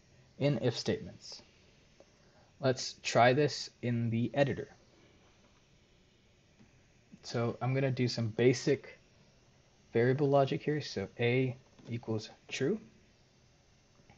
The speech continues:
And then this is bas-, basically saying, "Okay, we have a variable named A, and I'm setting it equal to the Boolean value true," 'cause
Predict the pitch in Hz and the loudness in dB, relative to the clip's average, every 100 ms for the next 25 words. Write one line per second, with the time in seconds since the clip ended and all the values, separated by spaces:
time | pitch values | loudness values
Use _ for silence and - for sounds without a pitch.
0 | _ _ _ _ _ _ - 127 120 113 | _ _ _ _ _ _ -6 -2 0 2
1 | 113 110 - - _ _ _ - 123 127 | 0 -2 -8 -20 _ _ _ -6 -2 -2
2 | 123 131 123 135 131 139 123 123 107 101 | 0 0 0 -2 -2 0 -2 -2 -2 -2
3 | 107 113 110 113 127 165 160 120 117 - | 0 0 2 2 2 0 -2 -4 -4 -4
4 | 107 104 185 - _ _ - _ _ - | -6 -4 -6 -8 _ _ -20 _ _ -8
5 | 110 113 - 104 113 127 - 110 127 147 | -4 -4 -2 0 0 -2 -4 -6 -4 -6
6 | - - - - 120 120 110 147 196 165 | -10 -20 -18 -4 -2 -2 4 10 10 10
7 | 113 104 101 101 - - 123 87 - _ | 4 0 0 -2 -6 -2 -2 -2 -12 _
8 | - - _ _ _ - 120 | -20 -20 _ _ _ -4 -4